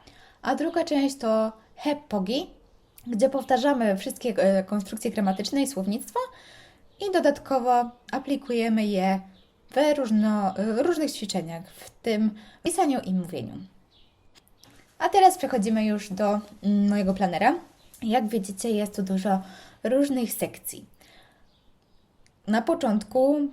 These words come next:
mamy kartki do wypisania naszych celów, naszych postanowień. Możemy też wypisać sobie dokładnie, jak wygląda nasz dzień,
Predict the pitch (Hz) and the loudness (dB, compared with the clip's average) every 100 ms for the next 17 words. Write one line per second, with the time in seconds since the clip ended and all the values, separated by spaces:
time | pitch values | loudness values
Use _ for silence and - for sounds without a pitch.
0 | - _ _ 220 214 190 233 190 - 214 | -8 _ _ -2 -2 -2 -4 -6 -4 -2
1 | 202 196 196 185 190 196 202 175 156 - | 0 0 0 -2 -4 -4 -4 -4 -6 -10
2 | - - 240 294 269 196 196 - 190 - | -12 -4 0 2 0 -4 -4 -8 -10 -6
3 | 175 185 262 294 285 202 185 180 185 190 | -4 0 2 2 0 -2 -2 -2 2 2
4 | 190 - - - - - _ _ - 196 | 2 -4 -20 -20 -20 -20 _ _ -8 -4
5 | 262 277 302 277 - 220 226 226 233 226 | -2 -2 0 0 0 -2 -2 0 0 0
6 | 240 262 262 233 190 185 - - 214 | -2 -4 -2 0 0 -2 -6 -4 -2